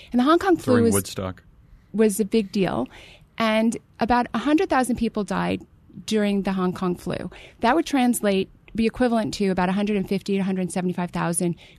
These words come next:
Speaker 1: covid today due to our, we have an older population and more dense population and a less act-, physically active population, obese. So our number of one hundred fifty thousand to one hundred seventy-five thousand,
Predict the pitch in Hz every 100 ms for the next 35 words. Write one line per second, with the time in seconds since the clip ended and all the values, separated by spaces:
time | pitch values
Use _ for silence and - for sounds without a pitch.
0 | - 196 185 - 185 175 190 185 180 -
1 | 175 185 185 - 185 185 190 175 170 175
2 | 175 180 175 170 175 - - 185 185 -
3 | 175 180 170 - 180 175 175 165 170 170
4 | - 180 - - 180 175 - 165 - 185
5 | 220 226 233 - 160 170 285 - - -
6 | - - - - - - - 247 226 -
7 | _ - 247 302 311 262 214 208 214 226
8 | 220 214 214 208 196 196 196 196 196 190
9 | 190 - 185 180 180 185 180 185 180